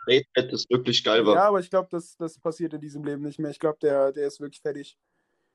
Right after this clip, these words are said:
Speaker 1: Ja, glaub ich auch, aber ich find's halt
Speaker 2: Klar.
Speaker 1: schade.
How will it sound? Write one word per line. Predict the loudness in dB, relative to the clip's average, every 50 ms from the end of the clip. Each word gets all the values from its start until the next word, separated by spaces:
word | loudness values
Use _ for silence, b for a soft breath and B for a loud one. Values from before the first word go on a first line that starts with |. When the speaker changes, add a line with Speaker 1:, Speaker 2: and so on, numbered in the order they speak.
| _ _ _ _ _ _ _ _ _ _ _ _ _ _ _ _ _ _ _ b b b b b b b b b _
Speaker 1:
Ja, | 2 2 2 4
glaub | 4 4 4 4
ich | 4 2 4
auch, | 4 4 4 2 0 -6 -16 _ _ _ _
aber | 2 4 4
ich | 4 4
find's | 4 4 4 4
halt | 4 2 2
Speaker 2:
Klar. | 2 2 2 2
Speaker 1:
schade. | 0 -4 -10